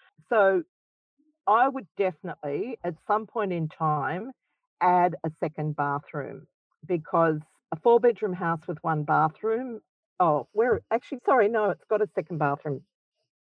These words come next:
Take that all back. If you're gonna go for affordable accommodation, I'd probably convert the laundry. I'd probably put a shower in the laundry so that you had an additional bathroom. In terms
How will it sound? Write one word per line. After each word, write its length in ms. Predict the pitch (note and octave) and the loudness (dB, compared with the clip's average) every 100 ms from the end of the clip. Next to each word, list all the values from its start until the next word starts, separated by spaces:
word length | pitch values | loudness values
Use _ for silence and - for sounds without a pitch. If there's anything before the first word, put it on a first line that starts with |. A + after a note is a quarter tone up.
| _ G#3 | _ -4
Take 160 | F3+ | -2
that 140 | E3+ D#3+ | 0 2
all 100 | D3+ | 0
back. 300 | D3 - - _ _ - | -2 -6 -10 _ _ -2
If 160 | D#4 E4+ | 0 2
you're 160 | E4 | 0
gonna 200 | D4+ C#4 | 0 -2
go 360 | A#3+ A3 G#3 F#3+ | 2 6 6 4
for 300 | G#3+ F#3+ F#3 | 2 2 2
affordable 500 | D#3 - F#3 F#3+ F#3 | 0 0 0 2 -4
accommodation, 680 | E3+ F3+ E3+ E3 F3 E3 G3 | -4 -6 -4 -2 -2 -4 -4
I'd 180 | E3+ D#3+ | -4 -2
probably 380 | G3+ F#3+ F#3+ E3 | -4 -2 -4 -4
convert 540 | - E3 D#3 E3 - E3 | -6 -6 -2 -2 -2 -4
the 60 | |
laundry. 760 | D#3+ D#3+ E3+ F3 D#3+ D3+ F3+ G#3+ | -2 0 0 -2 -2 -2 -2 0
I'd 180 | E3 D#3 | -2 0
probably 300 | - A3 A#3+ | -2 -2 -2
put 160 | - F3+ | -4 -4
a 60 | |
shower 500 | D#3+ - D#3 D3+ D#3 | -4 0 2 4 2
in 80 | D3+ | 0
the 80 | D3 | -2
laundry 560 | D3 D3 D3+ C3+ C#3+ - _ | -2 -4 -4 -4 -6 -10 _
so 160 | F3 D#3+ | -2 0
that 180 | D3+ E3+ | 0 -2
you 160 | D#3+ D#3 | -2 -2
had 420 | D3 D3+ C#3+ D3 - _ _ - | -2 0 -2 -4 -14 _ _ -4
an 140 | D3+ | -2
additional 720 | D3+ D#3 D#3+ - D3+ D3 C#3+ - | -2 -2 -4 -4 -2 0 -2 -4
bathroom. 720 | C#3+ C#3+ D#3 - G#3+ C4+ E4+ - _ - _ | -2 0 0 -4 -4 -4 -8 -12 _ -20 _
In 180 | G3 G3 | -2 -2
terms 380 | - B3+ C4+ | -2 -2 0